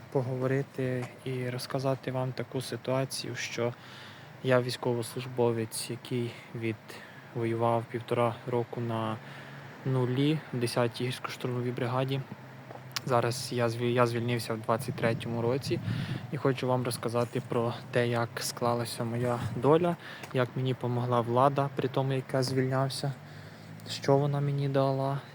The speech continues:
і що це дало для мене зараз, як я мушу жити, як я мушу виживати і дійсно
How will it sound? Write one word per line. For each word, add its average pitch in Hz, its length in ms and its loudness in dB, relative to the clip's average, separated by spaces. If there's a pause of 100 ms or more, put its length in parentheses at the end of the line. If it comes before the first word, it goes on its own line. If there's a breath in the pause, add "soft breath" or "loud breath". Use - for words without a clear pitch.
(140)
і - 20 -8
що - 260 0
це 131 200 -2
дало 127 420 0 (160)
для 127 180 -2
мене 131 360 -2
зараз, 123 460 -2 (460 loud breath)
як 127 300 4
я 123 60 -2
мушу 123 360 -2
жити, 127 360 0
як 117 240 -2
я 123 60 -4
мушу 123 360 -2
виживати 123 720 -2 (540 loud breath)
і 117 460 -2 (1080 loud breath)
дійсно 131 440 -2